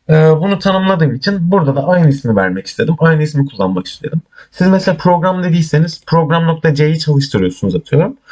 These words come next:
Buraya program diyebilirdiniz. Ben test dedim ve bir boşluk bırakıp ondan sonra arkadaşlar bu library içerisinde oluşturmuş olduğumuz nokta O dosyalarını tanımlayacağız. Onları nasıl yapıyoruz?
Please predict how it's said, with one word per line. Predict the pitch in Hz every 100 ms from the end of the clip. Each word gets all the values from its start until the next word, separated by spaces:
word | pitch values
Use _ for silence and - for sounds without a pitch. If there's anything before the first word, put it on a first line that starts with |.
| - -
Buraya | 170 190
program | 214 202 170 190 202
diyebilirdiniz. | 180 143 98 90 101 156 - - _ _ _
Ben | 151 156
test | 202 196 -
dedim | 113 151 190 _ _
ve | 156 156
bir | 170
boşluk | 190 - 170
bırakıp | 147 123 - _ _ _ -
ondan | 208 214
sonra | 196 180 160
arkadaşlar | 156 151 156 156 147
bu | 156
library | 185 165 143
içerisinde | 131 143 165 151 139 113
oluşturmuş | - 156 160 175 170 160
olduğumuz | 175 160 170 175 - - - _ _
nokta | 165 175 160 -
O | 160 156
dosyalarını | 160 160 156 151
tanımlayacağız. | 151 107 92 92 - 165 180 - _ - _
Onları | 170 190 202
nasıl | 208 202 127
yapıyoruz? | 135 143 190 -